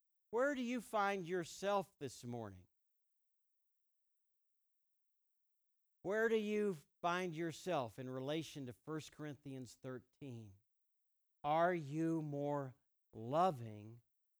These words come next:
today than you were a year ago at this time? Jesus desires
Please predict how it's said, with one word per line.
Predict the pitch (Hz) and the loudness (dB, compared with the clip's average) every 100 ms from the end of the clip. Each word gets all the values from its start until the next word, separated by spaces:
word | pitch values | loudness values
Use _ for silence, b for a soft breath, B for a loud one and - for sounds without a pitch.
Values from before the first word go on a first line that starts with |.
| - | -10
today | 120 135 156 151 123 117 120 _ _ _ _ | -4 2 4 4 0 -6 -10 _ _ _ _
than | 127 131 | -8 -4
you | 143 143 | -2 -2
were | 139 139 139 | -2 0 0
a | 135 | -2
year | 135 175 190 | -2 0 0
ago | 147 110 95 92 _ _ _ _ _ _ - | -2 -4 -10 -16 _ _ _ _ _ _ -20
at | 104 | -16
this | 127 110 - | -14 -14 -18
time? | 113 104 _ _ _ _ _ _ _ _ - | -20 -20 _ _ _ _ _ _ _ _ -14
Jesus | 101 160 190 156 196 - | -4 0 0 -2 -8 -10
desires | 180 127 123 123 123 131 123 | -12 -10 -8 -8 -6 -8 -10